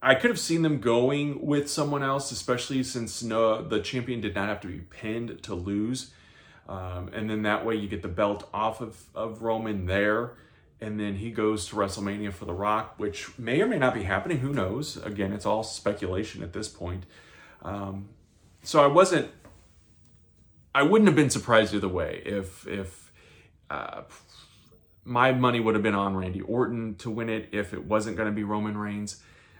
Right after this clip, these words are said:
um, just so they could add another championship win to Randy Orton's resume. But I think that, uh, Roman winning was probably the right thing, especially as we got to the men and Cody winning.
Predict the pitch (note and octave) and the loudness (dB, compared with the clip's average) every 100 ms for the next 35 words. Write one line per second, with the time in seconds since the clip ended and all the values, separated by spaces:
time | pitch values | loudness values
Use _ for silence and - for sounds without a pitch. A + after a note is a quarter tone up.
0 | _ G#2 F#2+ G2 G2 A#2+ G#2 _ _ _ | _ -12 -10 -10 -12 -16 -18 _ _ _
1 | _ - - - F#2 - G2+ F#2+ G2+ G2 | _ -20 -14 -8 -8 -6 -6 -6 -4 -4
2 | F2+ F#2 F#2+ F#2 F2+ A2+ G2+ G#2 F#2 G2 | -4 -6 -6 -8 -10 -8 -6 -8 -8 -10
3 | G#2 G2+ F#2+ F2 F#2+ F#2+ G2 F#2 F#2+ G#2 | -8 -6 -6 -6 -6 -6 -6 -6 -4 -4
4 | G#2+ A#2 G#2+ G2+ F#2 F2+ - - - - | -4 -4 -4 -2 -2 -4 -16 -20 -20 -14
5 | - G2 F2 B2+ B2+ - - G2 F#2+ F#2+ | -4 -4 -2 -4 -4 -4 -2 -2 -2 -6
6 | - - _ _ _ _ _ - F2 - | -14 -16 _ _ _ _ _ -16 -14 -14
7 | - - B2 - _ _ _ - B2 A2+ | -16 -18 -20 -20 _ _ _ 0 2 2
8 | A2 A2 G#2+ G#2 G2 - A2+ G#2+ G#2 A2 | 0 -2 -2 -2 -4 0 0 0 -2 -2
9 | G2 F#2+ F#2+ - G#2 G#2 F#2+ - G2 - | -2 -2 -2 -4 -6 -4 -4 2 2 0
10 | G2+ F#2+ F2+ F2+ F#2+ F2+ F2 - _ _ | -4 -2 -2 -4 -4 -2 -2 -6 _ _
11 | _ _ _ - F#2 F#2 G2 G2 F#2+ F2+ | _ _ _ -10 -4 -2 -2 -2 -6 -8
12 | E2+ - G2+ G2+ G2+ G2+ G2+ | -10 -4 -2 -2 -2 -4 -6